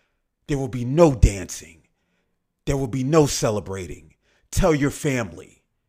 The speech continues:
If they scream with joy, you will not get your diploma." And it's just like, "What are we doing here?" But then it dawned on me,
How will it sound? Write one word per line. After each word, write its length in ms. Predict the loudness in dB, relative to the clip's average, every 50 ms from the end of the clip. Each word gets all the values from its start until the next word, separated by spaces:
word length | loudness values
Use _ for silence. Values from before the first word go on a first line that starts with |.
| _ _ _ _ _ _ _ _ _ _ _ _ _ _ _ _ _ _ -6
If 160 | -6 -4 -2
they 160 | -2 -4 -2
scream 880 | -4 -4 -6 -8 -8 -8 -8 -8 -8 -10 -10 -6 -2 0 0 2 2 2
with 240 | 2 0 0 -2 -8
joy, 640 | -10 -4 -2 0 0 0 -2 -6 -10 -14 -18 -20 -20 -20 _ _ _ _ _ _ _ _ _ _ _ _ _ _ _ _ _ _ _ _ _ _ _ _ _ _ _
you 200 | -10 -6 -4 -2 -2
will 200 | -2 -2 -4 -4
not 380 | -4 -4 -2 -2 -4 -4 -4
get 260 | -2 -2 -2 -2 -2 -2
your 160 | -2 0 0
diploma." 760 | -2 -4 -6 -8 -6 -4 -4 -4 -4 -6 -10 -16 -20 -20 _ _ _ _ _ _ _ _ _ _ _ _ _ _ _ _ _ _ _ _ _ _ _ _ _ _ _ _ _ _ _ _ _ -4
And 100 | -2 -2
it's 80 | -2
just 120 | -4 -4 -4
like, 140 | -4 -4 -2
"What 100 | -4 -4
are 40 |
we 100 | -4 -4
doing 260 | -4 -4 -4 -4 -6 -8
here?" 320 | -12 -14 -16 -18 -20 -20 _ _ _ _ _ _ _ _ _ _ _ _ _ _ _ _ _ _ _ _ _ _ _ _ _ _ _ _ _ _ _ -8
But 140 | -4 -2
then 140 | 0 0 0
it 140 | 0 0 0
dawned 340 | -2 -2 0 -2 -2 -4 -4
on 220 | -6 -6 -8 -10
me, 280 | -14 -18 -20 -20 _